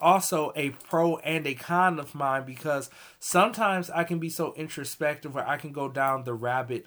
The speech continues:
hole for sure. So, yeah, I also gotta watch out for that as well.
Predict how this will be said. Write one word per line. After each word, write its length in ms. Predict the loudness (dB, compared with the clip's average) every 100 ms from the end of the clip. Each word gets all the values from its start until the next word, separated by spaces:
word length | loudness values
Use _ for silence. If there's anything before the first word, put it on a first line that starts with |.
| _
hole 560 | -20 -10 -4 0 -2 -2
for 260 | -10 -10
sure. 520 | -8 -6 -4 -6 -8 -18 -20 -20 -8
So, 240 | 0 2
yeah, 400 | 2 0 -2 -4 -12 -20 -2
I 80 | 2
also 180 | 4 4
gotta 160 | 4
watch 320 | 6 4 2 2
out 180 | 2
for 140 | 0 -8
that 320 | -4 -4 -4
as 180 | -8 -6
well. 440 | -6 -6 -8 -14